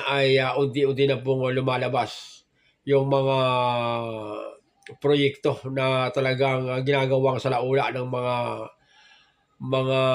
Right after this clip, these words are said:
may hawak na kontratista dito mga kababayan, ano ho? At, ah, sa mga susunod na araw mga kababayan, at tiyak na aabangan natin yung mga iba pang mga proyekto sa, o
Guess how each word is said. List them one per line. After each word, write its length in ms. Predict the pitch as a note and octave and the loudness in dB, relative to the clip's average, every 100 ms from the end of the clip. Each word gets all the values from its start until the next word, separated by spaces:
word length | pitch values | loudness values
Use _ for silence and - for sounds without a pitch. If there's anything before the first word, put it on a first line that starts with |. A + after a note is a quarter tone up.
| B2+ B2 A#2+ | 2 0 0
may 120 | C3 C3+ | 0 2
hawak 440 | B2+ C3 B2 C3 | 2 0 0 -2
na 320 | B2+ B2+ B2 | -4 -2 -4
kontratista 520 | B2+ B2 B2+ A#2+ - C3+ - C#3 | -4 -4 -6 -6 -6 -6 -6 -6
dito 200 | B2 C3+ | -2 0
mga 240 | C3 B2+ | 0 -2
kababayan, 440 | B2 B2+ C#3+ B2+ C3 | -2 2 2 2 2
ano 80 | |
ho? 120 | C#3+ C3 - - - - _ | 0 -2 -8 -20 -20 -20 _
At, 180 | D3 D3 D#3 | -2 -2 2
ah, 160 | D3 C#3+ | 2 4
sa 160 | D3+ | 2
mga 140 | D3+ D3 | 0 2
susunod 400 | C#3+ D#3 D3+ C#3 | 2 4 2 2
na 160 | C#3 | 2
araw 160 | C#3+ C#3 | 4 4
mga 200 | C#3 C3+ | 2 2
kababayan, 520 | C#3 C#3 D#3+ C#3 B2+ B2 | 2 2 2 2 0 0
at 240 | B2 B2+ - | -2 -4 -8
tiyak 240 | - C#3+ C3+ | -4 -4 -2
na 480 | C#3 C3+ C3 B2+ | -2 0 0 -2
aabangan 560 | - C#3 C3+ C#3 C3+ C3+ | -2 0 0 2 0 0
natin 320 | C3 C#3+ C3+ | 0 0 2
yung 160 | C3 C3+ | 2 2
mga 200 | C3 C3 B2+ B2 A#2 A2+ A2 - - | 2 2 2 0 -2 -6 -10 -10 -4
iba 160 | D#3 C3+ | -2 2
pang 240 | C#3 C#3 | 2 0
mga 240 | C3+ C3 C3 | 0 -2 0
proyekto 480 | C3+ C#3 A#2 C#3+ B2 | 2 2 2 0 0
sa, 160 | C3 | 2
o 400 | C3+ C3 B2+ A#2+ | 4 4 2 0